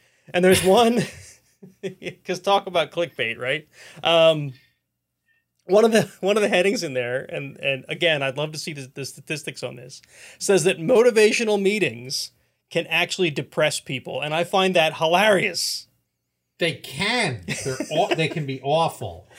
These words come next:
Speaker 1: Because,
Speaker 2: Um,
Speaker 1: because one, it's the exact opposite of what the meeting is supposed to accomplish. And two, it's exactly the sort of meeting that most,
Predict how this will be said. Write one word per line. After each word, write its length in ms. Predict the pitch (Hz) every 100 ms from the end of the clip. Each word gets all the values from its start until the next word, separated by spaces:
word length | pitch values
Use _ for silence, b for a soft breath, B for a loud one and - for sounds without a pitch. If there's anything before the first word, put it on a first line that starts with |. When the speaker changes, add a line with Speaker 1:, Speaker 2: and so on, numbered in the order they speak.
| B B -
Speaker 1:
Because, 340 | - 311 196
Speaker 2:
Um, 380 | 165 - 147 131
Speaker 1:
because 260 | 254 233 190
one, 220 | 339 302
it's 120 | 214
the 100 | 214
exact 380 | 185 220 240 202
opposite 440 | 202 220 269 175
of 100 | 143
what 160 | 151 147
the 60 |
meeting 280 | 151 156 151
is 100 | 143
supposed 380 | 147 147 196 190
to 100 | 170
accomplish. 540 | 147 170 202 160 117 143
And 160 | 135
two, 340 | - 330 262 156
it's 180 | 143
exactly 680 | 185 170 131 185 226 269 220
the 100 | 185
sort 200 | 151 185 170
of 60 |
meeting 300 | 151 147 151
that 140 | 143 135
most, 460 | 147 233 254 -